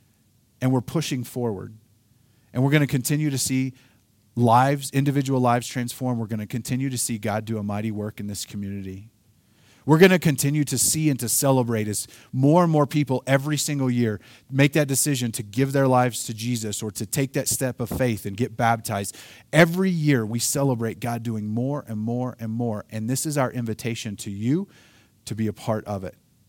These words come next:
to say, "I'm all in. I want to be a part of what God is doing, and I want not only my life to be transformed, but I wanna be at work in the process of God transforming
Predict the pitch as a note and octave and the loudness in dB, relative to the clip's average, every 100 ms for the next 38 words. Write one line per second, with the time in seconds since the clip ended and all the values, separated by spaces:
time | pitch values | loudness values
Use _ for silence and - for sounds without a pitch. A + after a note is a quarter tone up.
0 | _ _ _ _ _ _ _ - A#2+ C#3+ | _ _ _ _ _ _ _ -8 -2 0
1 | A#2+ - A#2+ C3 - A#2 A#2 - A2 A2 | 0 2 2 2 -2 -2 -2 -6 -8 -6
2 | G2 G2+ _ _ _ _ _ _ - C3 | -8 -12 _ _ _ _ _ _ 4 6
3 | D3 C#3 C#3+ - B2 A#2+ G#2+ - B2 A#2+ | 6 2 -2 -4 -2 -2 -2 0 0 0
4 | A2 A2 A2+ - G#2+ G2+ F2+ G#2 A2+ C3 | -4 -6 -4 -2 0 -2 -8 -8 -2 0
5 | D3+ D#3+ - _ _ _ _ _ - A2+ | -2 -6 -14 _ _ _ _ _ -12 -10
6 | A2 G#2 C3 D3 C#3+ - - - A#2+ A2+ | -4 2 4 4 0 -4 -12 -8 0 2
7 | B2+ A#2 A#2 C3 D#3+ D3+ D3 C3 B2+ - | 2 2 4 6 8 6 4 -2 -6 -4
8 | B2 - B2+ A#2+ G#2+ A2 A#2+ A#2 G#2 A2 | -6 -6 -6 -6 -2 -2 -2 -4 -4 -4
9 | G2+ - A2 G#2+ F#2+ - _ _ _ _ | -6 -10 -10 -8 -8 -14 _ _ _ _
10 | - G#2 G2 A2 A2 - G2 G2+ F#2 G2 | -12 -10 -4 -2 0 -2 -6 -8 -6 -6
11 | F#2+ - F#2+ F#2+ - F#2+ F#2 G2 | -6 -8 -12 -12 -14 -12 -12 -14